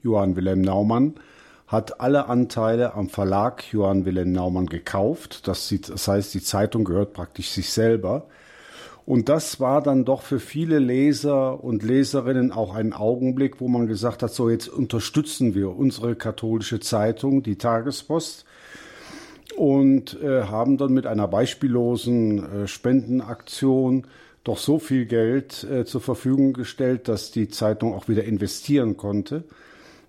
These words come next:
Also sie ist als Wochenzeitung dann auch grafisch, äh, besser,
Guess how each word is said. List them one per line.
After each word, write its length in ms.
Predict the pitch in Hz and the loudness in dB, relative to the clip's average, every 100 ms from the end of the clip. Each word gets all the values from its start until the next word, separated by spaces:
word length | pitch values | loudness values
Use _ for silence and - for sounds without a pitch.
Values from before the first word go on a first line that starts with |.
| - | -6
Also 280 | 101 92 107 | -2 2 0
sie 220 | - 113 | 0 -2
ist 260 | 113 110 - | 0 -2 0
als 360 | 107 92 - | -2 -2 0
Wochenzeitung 960 | 120 120 117 - 107 107 101 110 107 104 | -2 0 -4 -2 0 0 -2 -2 2 2
dann 260 | 98 95 90 | 2 0 -2
auch 640 | 92 90 90 80 - - | -2 -2 -2 -4 -12 -8
grafisch, 840 | 87 101 113 - 110 - - - | -2 0 0 -2 -4 -4 -10 -10
äh, 300 | - 101 98 | -6 -2 -2
besser, 640 | 87 101 95 - 98 87 | -2 -8 -8 -2 0 -2